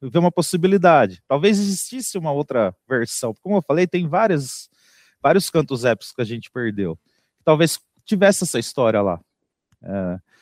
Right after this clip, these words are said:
talvez, ah, tivesse o, algum, né, elemento ali. Por exemplo, no, no Mundo dos Mortos, né, quando Odisseu vai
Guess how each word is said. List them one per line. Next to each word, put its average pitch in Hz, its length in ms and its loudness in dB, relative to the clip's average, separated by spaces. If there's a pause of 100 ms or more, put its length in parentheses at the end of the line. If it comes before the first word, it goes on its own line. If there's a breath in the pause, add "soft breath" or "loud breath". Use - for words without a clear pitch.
(200)
talvez, 147 680 2
ah, 113 460 0 (120)
tivesse 127 520 0
o, 127 240 -2
algum, 113 400 -8 (200)
né, 104 280 -12
elemento 113 580 -2
ali. 98 180 -8 (300)
Por - 80 2
exemplo, 127 500 2
no, 139 220 -4
no 131 400 -4
Mundo 160 260 -2
dos 127 200 -6
Mortos, 135 500 -4
né, 117 100 -4
quando 120 220 -6
Odisseu 110 720 -2
vai 143 340 4